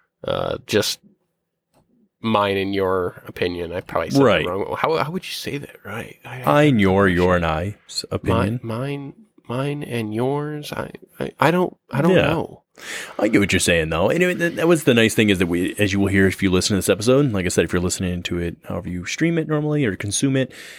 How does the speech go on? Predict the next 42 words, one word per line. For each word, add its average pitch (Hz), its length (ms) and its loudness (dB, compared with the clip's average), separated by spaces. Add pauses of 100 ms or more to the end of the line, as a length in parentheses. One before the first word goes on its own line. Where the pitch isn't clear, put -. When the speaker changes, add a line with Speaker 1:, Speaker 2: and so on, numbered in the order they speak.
(180)
Speaker 2:
you'll 113 200 6
notice 107 300 6
that 98 160 4
we 90 140 2
were 87 220 2
responding 123 480 2
to 113 80 4
a 107 40 2
few 117 160 2
people 117 280 2
in 113 60 2
there 110 120 2
'cause 101 140 -4
we, 95 320 -2
we 98 60 -8
streamed 98 280 -2
the 95 60 -2
video 90 240 0
to 85 140 -6
our 78 80 0
Facebook 143 360 0
group. 113 240 2 (160)
So 90 300 0 (280)
let's 80 140 2
get 107 120 0
that 110 100 6
out 113 60 4
of 113 60 4
the 110 60 6
way 139 120 4
right 143 140 6
now. 160 260 4
You 85 100 -2
can 85 140 0
find 113 200 2
that 120 140 2
at 104 120 2
the 104 100 4
Band 127 280 2
of 135 60 4
Bearded 139 180 2
Brothers, 139 360 2